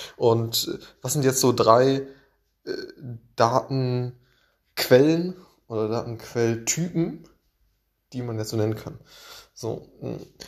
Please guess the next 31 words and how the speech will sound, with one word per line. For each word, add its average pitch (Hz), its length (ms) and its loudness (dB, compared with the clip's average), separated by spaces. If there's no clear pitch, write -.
das 131 140 -2
heißt, 135 280 2
es 123 140 -6
gibt 127 140 -8
ja 120 120 4
verschiedenste 123 420 -4
Quellsysteme, 135 480 0
hatte 117 120 -8
ich - 120 -18
gerade - 160 -18
schon 110 160 -12
angesprochen. 123 580 -4
Mm, 131 340 -18
hat - 100 -18
man 120 140 -8
irgendwie 113 240 -4
so 110 100 -6
eine 98 200 -6
Datenbank, 151 680 -6
so, 110 220 -4
es 117 160 -8
ist - 280 -10
mal 110 140 -2
das - 220 -14
erste - 520 -2
Que-, - 200 -6
äh, 127 480 -2
äh, 127 140 -8
ja, 113 200 -16
Daten, 123 520 -4
Daten, 117 500 -2